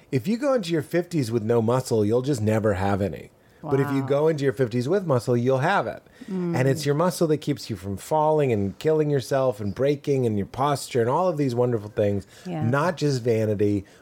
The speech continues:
Speaker 1: but, like, health, life. He was saying that energy levels, like, the reason to work your legs is that your one,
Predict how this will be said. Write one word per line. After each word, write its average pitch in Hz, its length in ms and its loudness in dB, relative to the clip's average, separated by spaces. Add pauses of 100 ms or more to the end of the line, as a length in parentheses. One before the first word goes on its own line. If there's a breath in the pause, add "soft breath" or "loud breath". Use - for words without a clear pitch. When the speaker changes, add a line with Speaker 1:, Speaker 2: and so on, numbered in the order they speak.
Speaker 1:
but, - 160 -6
like, 104 260 0
health, 151 580 -4 (280 soft breath)
life. 131 560 0 (200 soft breath)
He - 140 -6
was 143 120 0
saying 139 240 0
that 107 220 0
energy 156 500 0
levels, 156 640 0 (240 loud breath)
like, 120 120 -2
the 123 100 0
reason 147 320 -2
to 143 60 0
work 123 240 0
your 107 120 0
legs 117 380 -2
is 101 160 -6
that 101 160 -12
your 104 180 2
one, 95 460 0